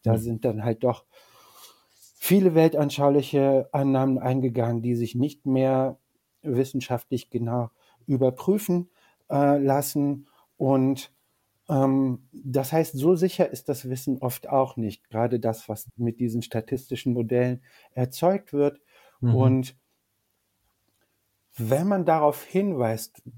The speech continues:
Speaker 1: daraus erwächst aber zugleich die Gefahr, die, ähm, ja, man legt sich mit Leuten an, die alles ganz genau zu wissen meinen.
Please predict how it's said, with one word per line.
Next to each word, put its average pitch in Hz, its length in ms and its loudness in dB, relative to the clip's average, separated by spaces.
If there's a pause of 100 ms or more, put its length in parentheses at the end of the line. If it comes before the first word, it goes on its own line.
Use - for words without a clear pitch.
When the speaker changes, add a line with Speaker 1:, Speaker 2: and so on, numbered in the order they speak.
(380)
Speaker 1:
daraus 143 500 -2
erwächst 123 440 -6
aber 110 180 -4
zugleich 110 440 -4
die 110 220 -10
Gefahr, 117 520 -8
die, 113 600 -4 (220)
ähm, 127 460 -2
ja, 127 220 -4
man 113 180 -2
legt 110 280 -4
sich - 280 -10
mit 120 180 -4
Leuten 127 320 2
an, 127 260 -2
die 123 180 0
alles 117 320 -2
ganz 117 260 -4
genau 117 280 -2
zu 135 240 -6
wissen 190 300 -2
meinen. 147 400 0